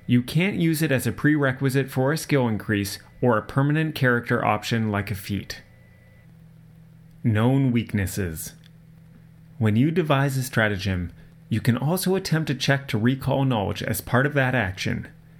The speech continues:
If you critically succeed at the recall knowledge check, you notice a weakness and gain a plus one circumstance bonus to your attack roll from a devised stratagem.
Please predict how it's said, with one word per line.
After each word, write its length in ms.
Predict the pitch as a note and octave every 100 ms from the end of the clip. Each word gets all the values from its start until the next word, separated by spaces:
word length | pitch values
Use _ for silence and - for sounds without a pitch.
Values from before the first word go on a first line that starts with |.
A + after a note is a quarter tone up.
| - - - -
If 160 | A2
you 140 | C#3 F3+
critically 540 | - F#3 A3 G#3+ G3+
succeed 560 | F#3+ G#3 - - A#2+ G2+
at 160 | G2
the 80 | G2+
recall 440 | G2+ B2+ B2+ C#3 C#3
knowledge 460 | B2+ D3 D3 -
check, 380 | - F#2+ F2 - - - -
you 220 | A#2+ D#3+ A3
notice 360 | G3 F#3+ F3
a 60 | C#3+
weakness 500 | C3 D3+ B2+ G2 -
and 200 | B2 A2+
gain 160 | A2 G#2+
a 60 |
plus 360 | - D#3+ E3+ -
one 220 | F3+ F#3
circumstance 720 | - E3 D#3+ C#3 - G2 F#2+
bonus 400 | - G2+ G2+ G2
to 180 | - A#2
your 160 | A#2 B2+
attack 440 | - C#3 D#3+ -
roll 300 | G2 E2+ -
from 240 | - A#2+ A2
a 20 |
devised 440 | G2 G2+ A2+ C3+
stratagem. 680 | - B2 A2 F#2+ G2 E2 D#2+